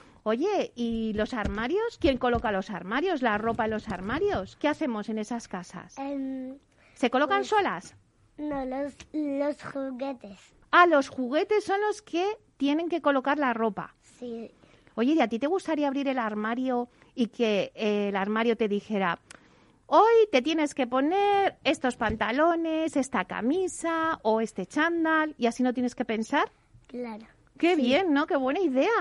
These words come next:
Speaker 2: Y si me gusta esa ropa, sí.
Speaker 1: Claro, y si no, pues la eliges tú, ¿no?
Speaker 2: Sí.
Speaker 1: Muy bien.
Speaker 2: Si no, el, se la digo,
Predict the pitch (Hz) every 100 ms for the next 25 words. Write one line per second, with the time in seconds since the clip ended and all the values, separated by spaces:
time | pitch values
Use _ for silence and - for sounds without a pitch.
0 | 240 269 - 285 277 262 294 262 330 320
1 | 311 302 302 285 311 302 285 269 - 233
2 | 208 - - 240 208 180 202 226 220 247
3 | 285 285 - 220 202 214 233 208 - 185
4 | 185 170 254 440 - 226 - _ _ _
5 | - 208 190 170 180 214 247 254 277 311
6 | 294 269 220 247 254 - 247 233 240 233
7 | 226 269 269 277 285 285 285 285